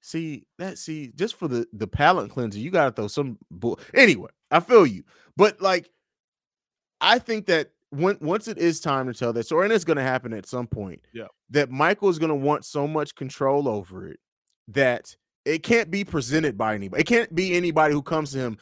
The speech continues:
Speaker 1: unless you're like Martin Scorsese or Spike Lee, and you're like, "Hey, Mike, listen. I just wanna, I just
Speaker 2: Would
Speaker 1: wanna,"
Speaker 2: Spike do it? As a
Speaker 1: Spike
Speaker 2: Knicks
Speaker 1: would, oh,
Speaker 2: fan?
Speaker 1: bro, Spike would do it.
Speaker 2: As a
Speaker 1: Spike
Speaker 2: Knicks
Speaker 1: talked about it
Speaker 2: fan?
Speaker 1: before. Spike's talked about wanting to do a, a
Speaker 2: Mm.
Speaker 1: Jordan movie before.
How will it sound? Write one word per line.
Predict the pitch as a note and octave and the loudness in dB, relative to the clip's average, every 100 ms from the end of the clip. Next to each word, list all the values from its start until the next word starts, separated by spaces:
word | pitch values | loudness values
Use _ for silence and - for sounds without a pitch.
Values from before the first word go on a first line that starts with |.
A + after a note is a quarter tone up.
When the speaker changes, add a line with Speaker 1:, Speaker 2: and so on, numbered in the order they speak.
| - | -14
Speaker 1:
unless | - C#3 F3 G3 | -4 4 4 4
you're | G#3+ | 2
like | G3+ E3+ - _ _ | 2 2 -2 _ _
Martin | A#2+ F3 F3+ | 0 0 0
Scorsese | - E3+ C#3+ - F3 D3+ A2+ F#2+ F#2+ _ _ | -6 -2 -2 0 0 0 -4 -10 -14 _ _
or | C3 | -4
Spike | A#2+ - F3 F#3+ F#3 | -4 4 4 4 2
Lee, | F3+ E3 G2 - _ - | -2 -2 -6 -16 _ -8
and | C3+ | -2
you're | D#3+ | 0
like, | D3+ C#3+ | 0 0
"Hey, | D#3+ C#3+ G2+ | 0 -2 -2
Mike, | A#2+ C3+ G#2+ | -2 -2 -4
listen. | B2 B2+ - F2 _ _ _ _ _ _ _ _ _ _ _ - | -6 -6 -8 -20 _ _ _ _ _ _ _ _ _ _ _ -4
I | A#2 | 0
just | D3 D3+ | 0 -2
wanna, | D#3 D#3+ D#3 | -4 -4 -2
I | C3+ | -2
just | D3+ D#3+ | -2 -4
Speaker 2:
Would | E3 | -6
Speaker 1:
wanna," | D#3+ D3+ | -6 -10
Speaker 2:
Spike | F#3 B3 - - | -16 -16 -16 -18
do | C#3+ F#3 B3+ | -16 -18 -18
it? | D4 _ _ _ | -20 _ _ _
As | D#3+ C#3 | -16 -12
a | |
Speaker 1:
Spike | C3+ D3 C#4 - | -2 6 6 6
Speaker 2:
Knicks | |
Speaker 1:
would, | G3 G3+ | 0 4
oh, | C#4 | 4
Speaker 2:
fan? | D#4+ D#4+ | 4 -4
Speaker 1:
bro, | D4+ D#4+ - _ - | -6 -6 -10 _ 2
Spike | A3+ A4 | 2 2
would | D#3 G2+ | -6 -10
do | F2 F3 C3 | -4 -2 -4
it. | - - | -10 -8
Speaker 2:
As | G3+ F3+ | -6 -2
a | F#3 | 2
Speaker 1:
Spike | D4 F4+ | 4 4
Speaker 2:
Knicks | A#4 A4+ | 2 -4
Speaker 1:
talked | A#4 A#4+ | -8 -4
about | B4 C5 | -2 0
it | |
Speaker 2:
fan? | C#5 C5+ | -2 -4
Speaker 1:
before. | C5 G#4 C4+ G#3+ - | -4 -2 -2 -8 -10
Spike's | - E4+ G#4+ - | 4 4 4 2
talked | F#4 A4+ | 0 0
about | D#4 C4+ G3+ | 4 4 4
wanting | F#3+ F3 | 0 -2
to | E3 | -4
do | D#3 D3+ D3+ | -2 0 0
a, | |
a | D3+ D3 C#3+ | 0 -4 -4
Speaker 2:
Mm. | |
Speaker 1:
Jordan | D3 D3+ C3 C3 | -4 -4 -6 -10
movie | B2+ A2 | -12 -14
before. | G2+ G2+ F#2+ A#1+ | -18 -18 -20 -20